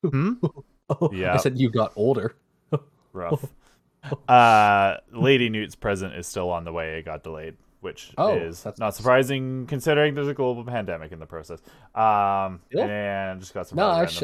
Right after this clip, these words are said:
Speaker 2: I
Speaker 1: shit.
Speaker 2: thought that shit was over and done with.
Speaker 1: Yeah. Um,
Speaker 2: Hmm.
Speaker 1: and okay, sorry. The question was, how was my week? Uh, well, two weeks, I guess, technically. Uh,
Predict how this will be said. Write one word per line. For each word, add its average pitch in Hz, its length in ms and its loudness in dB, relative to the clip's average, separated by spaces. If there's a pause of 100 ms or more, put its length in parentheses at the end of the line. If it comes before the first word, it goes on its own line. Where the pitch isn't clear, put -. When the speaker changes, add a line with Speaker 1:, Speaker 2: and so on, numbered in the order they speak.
Speaker 2:
I 160 80 4
Speaker 1:
shit. 214 100 -4
Speaker 2:
thought 101 220 -2
that 113 220 -2
shit - 160 -8
was 95 180 -12
over 104 240 -8
and 127 160 -6
done 135 280 0
with. - 340 -14
Speaker 1:
Yeah. 135 520 6 (240)
Um, 120 640 0 (260)
Speaker 2:
Hmm. 127 240 -4 (300)
Speaker 1:
and 120 1120 -2 (1120)
okay, 120 380 0 (100)
sorry. 107 340 4 (260)
The 110 100 -2
question 165 320 4
was, 127 180 2
how 120 180 4
was 110 120 -4
my 107 140 -2
week? 87 340 -8
Uh, 98 140 0
well, 90 180 -2
two - 180 -4
weeks, 80 220 -8
I 85 120 -6
guess, 80 140 -10
technically. 80 460 -10 (360)
Uh, 113 460 6